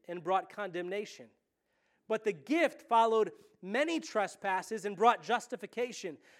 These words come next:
For if by the trespass of the one man death reigned through that one man, how much more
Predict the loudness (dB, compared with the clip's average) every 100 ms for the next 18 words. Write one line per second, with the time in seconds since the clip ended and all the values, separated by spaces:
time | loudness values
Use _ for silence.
0 | _ 4 6 6 6 6 4 -4 -6 -6
1 | -6 -6 -2 -2 -2 -6 -4 -4 0 0
2 | 0 -2 -2 -2 -4 -2 0 0 -4 -6
3 | -2 -2 -4 -6 -10 -14 _ _ _ _
4 | -4 0 4 2 2 -4 -4 -6 -8 -10
5 | -16 _ _ _ _ _ _ -4 -2 2
6 | 2 2 -2 -2 2 2 0 -8